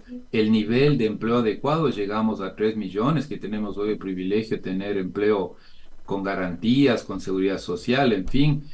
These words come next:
Y hace un año, los mismos tres millones, ha pasado un año y seguimos estancados,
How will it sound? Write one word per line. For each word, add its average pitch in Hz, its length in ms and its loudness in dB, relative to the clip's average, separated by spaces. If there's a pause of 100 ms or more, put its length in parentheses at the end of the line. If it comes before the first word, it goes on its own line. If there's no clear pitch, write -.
(140)
Y 120 140 4
hace 135 200 2
un 143 80 6
año, 156 260 4
los 123 200 2
mismos 151 320 0
tres 147 160 2
millones, 135 500 0
ha 117 160 -4
pasado 139 400 0
un 123 120 4
año 185 180 0
y 135 60 -2
seguimos 120 600 0
estancados, 110 800 0